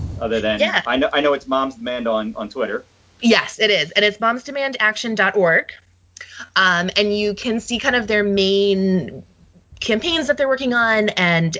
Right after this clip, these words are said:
Speaker 2: um, actions they're taking. And then you can also get in touch with your local chapter that way. So you can put in your information and get in touch with your local chapter. And there's a lot of good ways that you could get involved just even without officially joining. So they're starting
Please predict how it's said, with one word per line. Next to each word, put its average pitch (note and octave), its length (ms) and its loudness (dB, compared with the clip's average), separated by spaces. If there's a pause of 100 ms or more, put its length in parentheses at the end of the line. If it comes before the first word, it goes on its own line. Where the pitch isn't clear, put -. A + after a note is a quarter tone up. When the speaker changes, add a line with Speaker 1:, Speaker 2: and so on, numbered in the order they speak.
(100)
Speaker 2:
um, F3+ 300 2
actions G#3+ 340 -2
they're A3 120 0
taking. G3 600 0 (340)
And G#3 160 2
then G3+ 220 2
you G#3+ 80 0
can G#3+ 120 0
also F#3+ 680 0 (380)
get G#3 220 0
in G3 100 4
touch F#3 200 2
with F3 80 -2
your E3+ 100 2
local E3 220 0
chapter F#3 340 0
that C#4 160 0
way. E4 140 0
So - 120 -8
you F3+ 60 0
can F3 100 0
put G3 120 2
in F3+ 100 2
your E3 100 2
information E3 380 0
and D#3+ 80 0
get D#3+ 80 2
in D#3 80 -2
touch D#3+ 160 0
with E3 100 -8
your D#3+ 120 2
local D#3 180 0
chapter. G3+ 420 0 (380)
And G#3+ 280 4 (140)
there's A3+ 200 2
a A#3+ 80 4
lot C4 240 2
of G4 120 -2
good F#4+ 140 0
ways F#4+ 200 2
that C#4+ 100 -8
you C#4+ 80 -4
could C4+ 160 -4
get B3+ 140 0
involved A3 420 0
just G3+ 340 -2
even B3+ 420 2
without G3 640 2
officially G3+ 400 2
joining. E3+ 440 0
So E3 400 2 (320)
they're F#3+ 140 2
starting G3 520 2